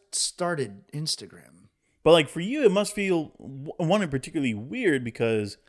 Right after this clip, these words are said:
Speaker 2: uh, as far as getting back into art, because you've been invested in body art for years now, and then you were just like, "I don't wanna do it anymore."
Speaker 1: I'm tired.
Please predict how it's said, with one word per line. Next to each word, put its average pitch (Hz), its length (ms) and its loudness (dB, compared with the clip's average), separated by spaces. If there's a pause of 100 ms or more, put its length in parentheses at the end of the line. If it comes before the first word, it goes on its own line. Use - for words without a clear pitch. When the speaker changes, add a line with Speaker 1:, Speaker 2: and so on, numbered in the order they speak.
(540)
Speaker 2:
uh, 127 40 0
as 127 220 2
far 151 200 0
as 123 140 2
getting 127 200 0
back 113 160 -4
into 113 140 -6
art, 101 180 -4
because 107 500 -4
you've 127 420 -4
been 160 280 0
invested 113 800 -6
in 135 240 4
body 104 320 -2
art 101 320 -6
for 98 480 -8 (120)
years 135 440 0
now, 92 420 -12 (1120)
and 123 120 4
then 135 200 2
you 131 100 -2
were 127 100 -4
just 117 140 -10
like, 120 220 -4
"I 123 60 -12
don't 131 80 -8
wanna 110 140 -8
do 147 180 -6
it 131 80 -2
anymore." 92 460 -12
Speaker 1:
I'm 110 80 -18
tired. 113 440 -2